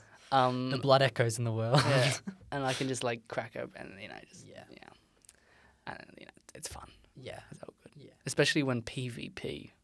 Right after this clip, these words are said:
Speaker 1: Now,
Speaker 2: Mm.
Speaker 1: now this is what's, this, after you finish the game,
Speaker 2: Yeah.
Speaker 1: right, and you're a viable level,
Speaker 2: Yeah.
Speaker 1: uh, you can start,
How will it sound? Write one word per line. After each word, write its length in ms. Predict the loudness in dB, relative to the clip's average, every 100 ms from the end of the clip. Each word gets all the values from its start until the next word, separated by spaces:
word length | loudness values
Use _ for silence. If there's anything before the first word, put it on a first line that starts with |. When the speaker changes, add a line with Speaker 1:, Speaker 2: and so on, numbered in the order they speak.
| _ _
Speaker 1:
Now, 720 | -16 -14 -12 -8 -2 2 2 2
Speaker 2:
Mm. 340 | 2 0 -2
Speaker 1:
now 180 | 0 4
this 100 | 4
is 60 | 4
what's, 160 | 2
this, 280 | 0 -6 -4 4
after 320 | 10 10 8
you 200 | -2 -2
finish 360 | -4 -4 -4 -6
the 100 | -10
game, 320 | -12 -12 -14 -20 -20
Speaker 2:
Yeah. 200 | -16 -14 -14 -10
Speaker 1:
right, 200 | -6 -6 -6 -4
and 120 | -2
you're 200 | 2 2
a 340 | 0 -4 -8 -8
viable 480 | 0 0 0 -4 -10
level, 380 | -10 -10 -14 -16 _ _ _
Speaker 2:
Yeah. 160 | -18 -18 _ _ -4
Speaker 1:
uh, 200 | -2 -2
you 120 | -4
can 140 | -6 -8
start, 340 | -4 -4 -4